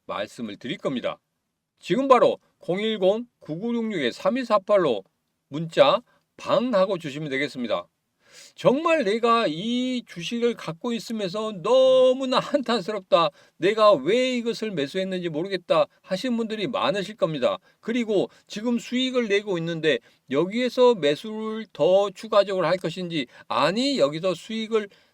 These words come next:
확정 지을 것인지 그런 부분에 대해서 고민이 되시다고 하면은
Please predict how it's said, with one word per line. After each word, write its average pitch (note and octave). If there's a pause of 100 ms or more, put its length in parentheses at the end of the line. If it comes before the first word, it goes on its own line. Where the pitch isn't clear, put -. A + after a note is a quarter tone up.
(320)
확정 A3
지을 F#3
것인지 C#3
그런 A3
부분에 G#3+
대해서 D#3
고민이 G#3
되시다고 E3
하면은 E3